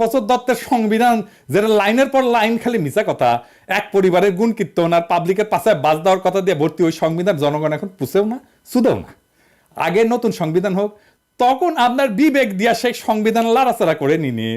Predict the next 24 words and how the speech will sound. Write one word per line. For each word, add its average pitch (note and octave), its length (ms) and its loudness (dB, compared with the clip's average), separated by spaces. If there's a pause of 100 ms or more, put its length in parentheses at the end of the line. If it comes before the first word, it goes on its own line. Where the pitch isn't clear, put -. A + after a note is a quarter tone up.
বুঝছেন? D#3+ 460 0 (720)
সংবিধান, F#3+ 800 2 (240)
আইনের F3 360 -2
শাসন, E3+ 320 -2 (140)
প্রধানমন্ত্রীর F3+ 580 0
বিরুদ্ধে F3+ 280 2 (100)
দুই D3+ 120 0
একটার D#3 380 -2
বেশি F#3 160 -6 (100)
মামলা C#3+ 300 0
করা A#2 220 0
উচিত C3 200 -6 (100)
না, C3+ 60 2 (460)
জোর F3 320 2
করে B3 180 2 (100)
বিভিন্ন F#3 240 0 (120)
জায়গায় A3+ 300 0
পদত্যাগ F#3+ 400 0 (100)
করানো, D#3 320 2 (580)
এগুলো G3+ 320 2
লিয়ে A#3 180 4 (240)
আপনারা G#3 400 -2
তো G#3+ 120 -2
হোলদিল D#3 300 -2